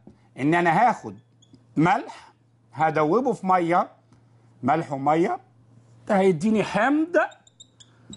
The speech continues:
وقلوي. خدنا فكرة عنها في سنة أولى ثانوي.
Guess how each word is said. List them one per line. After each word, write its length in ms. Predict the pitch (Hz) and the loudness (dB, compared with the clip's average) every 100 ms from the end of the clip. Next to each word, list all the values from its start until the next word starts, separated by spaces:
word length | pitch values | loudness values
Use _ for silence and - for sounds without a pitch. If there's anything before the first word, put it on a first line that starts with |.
| - | -8
وقلوي. 600 | 135 147 185 180 135 101 - | -4 -2 0 0 -2 -6 -14
خدنا 240 | - 156 151 | -8 -6 -4
فكرة 260 | 175 170 | -4 -2
عنها 200 | 180 165 | 0 0
في 60 | 143 | -2
سنة 140 | 143 | -4
أولى 160 | 139 170 | -2 -2
ثانوي. 280 | 175 156 | 0 -2